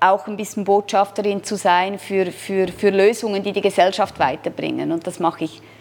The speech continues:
mega, mega gern. Mit viel Herzblut und, und, äh, mit tollen Leuten wie dich und weiteren rund um mich herum.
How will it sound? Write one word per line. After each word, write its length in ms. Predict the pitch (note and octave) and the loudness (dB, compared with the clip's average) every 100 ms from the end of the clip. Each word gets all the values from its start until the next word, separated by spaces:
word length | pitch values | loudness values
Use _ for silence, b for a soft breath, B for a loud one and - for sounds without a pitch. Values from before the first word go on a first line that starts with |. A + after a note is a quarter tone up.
| B B | B B
mega, 300 | - - F#3+ | 0 4 2
mega 240 | E3+ E3+ | 2 -2
gern. 260 | D#3+ D3 D3+ | -2 -2 -2
Mit 140 | E3+ | -4
viel 160 | A#3 A3 | -2 4
Herzblut 640 | A3 A3+ - A#3 A3+ - | 4 2 -2 -4 -4 0
und, 260 | G3 G3 - | -2 -2 0
und, 260 | F#3+ F#3 | 0 2
äh, 240 | F#3 F3 E3+ | 4 4 4
mit 140 | G#3 G3+ - - | -2 -4 -6 -14
tollen 320 | - A3+ A3 G3+ | 2 4 4 2
Leuten 800 | F3 G3 - G3+ G3+ - E3 F#3 | 2 2 -2 -4 -4 -8 -8 -2
wie 120 | F#3+ | -2
dich 300 | G3 G3 - | 0 -4 0
und 140 | G3 E3+ | 0 2
weiteren 500 | D#3+ - F3+ F3 - - - | 2 0 -4 -4 -6 -12 -2
rund 160 | F3+ E3+ | -2 0
um 80 | |
mich 180 | D#3+ D#3 | -4 -4
herum. 240 | D#3 C#3+ | -8 -8